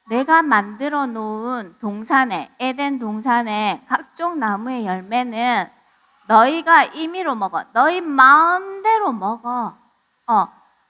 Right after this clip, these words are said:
그러나 선악을 알게 하는 나무의 열매는 뭐, 먹어라. 먹어라. 뭐라고? 먹지 말라.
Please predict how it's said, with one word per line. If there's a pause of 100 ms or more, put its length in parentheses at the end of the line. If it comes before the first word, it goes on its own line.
(200)
그러나 (460)
선악을
알게
하는
나무의
열매는 (280)
뭐, (220)
먹어라. (1120)
먹어라. (1080)
뭐라고? (680)
먹지
말라.